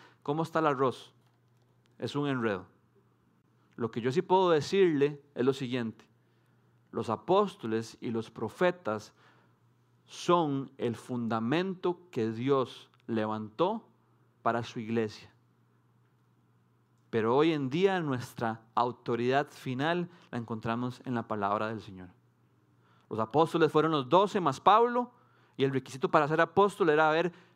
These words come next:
visto a Cristo resucitado. Entonces, bajo ese criterio, no existen más apóstoles el día de hoy.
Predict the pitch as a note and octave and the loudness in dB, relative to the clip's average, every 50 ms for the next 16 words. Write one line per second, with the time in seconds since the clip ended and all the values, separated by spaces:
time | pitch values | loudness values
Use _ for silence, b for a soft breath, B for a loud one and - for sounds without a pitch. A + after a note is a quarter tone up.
0 | b b - - C#3 F#3 G3+ G3 - G3+ F3 F3+ - F#3+ G#3 A#3 G#3 - - A3+ | b b -2 2 4 4 4 4 2 2 0 2 2 -2 0 -2 0 2 4 4
1 | G#3 F#3+ F#3 - E3 C3+ A#2+ D3+ D3 - F#3 G#3 A#3+ C4+ D4+ D4 - - _ _ | 6 4 2 0 -2 -4 -4 -2 2 4 6 6 6 4 2 -2 -6 -12 _ _
2 | _ _ _ _ _ _ _ _ _ _ _ _ _ _ _ _ _ - C#3+ C#3+ | _ _ _ _ _ _ _ _ _ _ _ _ _ _ _ _ _ 0 2 2
3 | C#3+ D#3 D3 C#3+ D3 C3+ C#3 D3 D3+ D3 F#3 F3 F3+ - - F3+ F3+ G3 F#3 D#3+ | 2 2 4 4 4 4 4 4 4 4 2 -2 -2 0 2 4 4 4 4 4
4 | D3+ E3+ E3 - - F#3+ G3+ - - G3 F#3 F#3+ G3 G#3+ G3+ - - A3 A3 - | 2 -2 -2 0 0 0 0 0 0 0 0 2 2 2 2 4 4 4 4 4
5 | A3 G#3+ F3+ G3 F#3 F3 F3 G3+ G#3+ G3 F#3+ F#3+ G#3 A#3 C4+ C4 B3 | 4 2 4 2 2 4 4 4 4 4 4 2 2 0 0 -2 -6